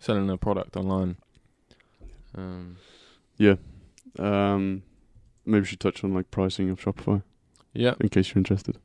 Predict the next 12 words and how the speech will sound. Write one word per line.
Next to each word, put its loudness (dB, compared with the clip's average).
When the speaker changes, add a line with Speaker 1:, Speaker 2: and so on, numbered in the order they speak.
Speaker 1:
Yeah. 0
<laughs> -4
Speaker 2:
Uh, 8
Speaker 1:
Just -8
get 0
in -2
touch -4
and -8
we'll, 10
uh, 4
Speaker 2:
<laughs> -
um, 8